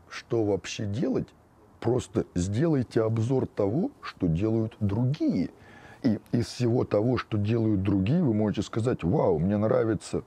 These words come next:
как этот человек что-то делает, и я хотел бы делать так же».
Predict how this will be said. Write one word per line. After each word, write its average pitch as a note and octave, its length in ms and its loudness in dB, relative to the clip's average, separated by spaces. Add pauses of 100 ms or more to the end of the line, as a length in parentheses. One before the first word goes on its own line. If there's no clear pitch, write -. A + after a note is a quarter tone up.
как - 240 0
этот F#2 200 -2
человек G2 460 0
что-то - 320 -6
делает, C3 540 -2 (420)
и G#2 80 0
я G2 300 2
хотел G#2 320 0
бы F#2 120 2
делать A2+ 380 0
так F3 240 0
же». F2 140 -8